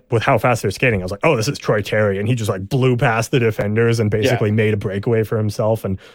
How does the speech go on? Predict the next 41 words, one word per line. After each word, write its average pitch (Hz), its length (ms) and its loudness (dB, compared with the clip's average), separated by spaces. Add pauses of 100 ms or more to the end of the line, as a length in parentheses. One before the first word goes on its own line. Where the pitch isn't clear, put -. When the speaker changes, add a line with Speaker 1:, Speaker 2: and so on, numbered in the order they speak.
(140)
Speaker 1:
almost 123 360 2
scored 117 260 0
on 151 140 2
it. 185 40 0
And 120 80 -4
I - 20 0
was 120 100 0
like, 110 100 -8 (140)
"Holy 110 260 -2
fuck, 87 240 -12
Troy 92 220 -6
Terry." 87 340 -8 (400)
And 127 160 4
then, 123 200 4
um, 104 320 0 (280)
<laughs> - 260 -10
uh, 104 340 2
Brian 120 600 0 (160)
on 101 360 -2
the 131 100 0
broadcast 104 680 -2
was 101 100 -6
like, 92 140 -8
"What 214 180 2
a 156 60 0
chance 180 380 0
by 120 180 2
Max 143 320 2
Jones." 143 380 0
And 117 100 -2
I 135 60 4
was 127 140 2
like, 123 200 2 (220)
"You 196 180 2
old 143 340 2 (440)
fuck, - 260 4
like, 277 140 4
this 349 140 0
is 403 120 2
Troy 254 260 2
Terry." 233 440 0